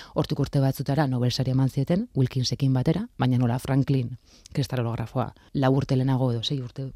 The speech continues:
lehenago hil zen, ba, berari ez zioten Nobel saria eman, eta beti errebe-, errebindikatu izan da bere irudia, baina, bueno, ez dakit bak ez zuten, baina Nobel saria behin hilda egon ondoren, eh, postumo moduan ezin da, ezin da eman.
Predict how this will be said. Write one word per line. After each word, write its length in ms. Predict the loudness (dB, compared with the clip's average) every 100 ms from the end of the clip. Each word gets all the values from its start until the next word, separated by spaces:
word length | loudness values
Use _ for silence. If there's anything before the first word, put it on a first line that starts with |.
| -10
lehenago 420 | -6 -4 -2 -4 -2
hil 200 | -2 -2
zen, 360 | 0 2 2 -4
ba, 280 | -6 -4 -4
berari 320 | -4 -4 -4
ez 80 | -4
zioten 240 | -2 0
Nobel 240 | 2 2 4
saria 380 | 2 4 4 2
eman, 280 | 4 2 0 -6 -16
eta 140 | -8 -4
beti 260 | -2 0
errebe-, 320 | 0 0 -2 -2
errebindikatu 580 | -4 -2 -4 -4 -4 -4
izan 260 | -2 -2
da 180 | 0 0
bere 240 | 0 0 2
irudia, 360 | 2 0 0 -2
baina, 240 | -2 -2
bueno, 260 | -2 -4 -8 _ -10
ez 80 |
dakit 220 | -6 -4 -4
bak 120 | -4
ez 60 |
zuten, 160 | -2 0 2
baina 160 | 2
Nobel 240 | 4 4 4
saria 320 | 2 4 4 2 -10 0
behin 160 | 2 4
hilda 300 | 2 2 4
egon 160 | 4
ondoren, 400 | 4 4 4 2 0 -14 -20 -10
eh, 300 | -2 2 2 2
postumo 760 | 2 4 4 6 6 4 4 4
moduan 320 | 4 4 2
ezin 320 | 0 -2 -2
da, 80 | -4
ezin 240 | -8 -6
da 140 | -6
eman. 100 | -8